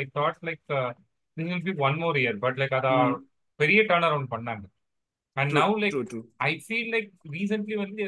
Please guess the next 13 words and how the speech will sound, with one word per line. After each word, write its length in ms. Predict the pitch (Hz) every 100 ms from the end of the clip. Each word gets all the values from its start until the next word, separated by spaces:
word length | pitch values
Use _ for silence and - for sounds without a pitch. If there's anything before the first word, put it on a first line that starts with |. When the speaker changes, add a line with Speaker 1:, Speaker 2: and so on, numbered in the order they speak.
| 190
Speaker 1:
started 440 | - 147 180 214 196
playing 200 | 156 139 104
this. 140 | 98 _ _ _ _ _ _ _ _ 151
Speaker 2:
ம், 300 | 175 156 123 147
ம், 240 | 135 123
ம், 120 | 117 117
Speaker 1:
அதுக்கு 280 | 156 107 -
Speaker 2:
ம், 40 |
ம். 40 | 165
Speaker 1:
முன்னாடி 200 | 220 262
பாத்தீங்கன்னா 340 | 240 202 233 180
ஜெயிச்சிட்டு 380 | 185 208 269 214
இருந்தாங்க. 300 | 170 160